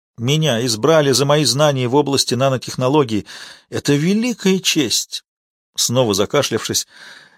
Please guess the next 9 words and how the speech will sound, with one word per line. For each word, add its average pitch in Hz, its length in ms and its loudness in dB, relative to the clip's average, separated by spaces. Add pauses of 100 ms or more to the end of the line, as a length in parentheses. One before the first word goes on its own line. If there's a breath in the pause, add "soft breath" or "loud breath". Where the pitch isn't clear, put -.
(200 loud breath)
Рафаэль 131 400 0
ощутил - 460 -2
во 117 140 2
рту 113 180 -4
привкус 110 360 -6
крови. 127 380 0 (960)
«Взгляните 117 760 -2
вот 123 200 -6
сюда». 113 420 -2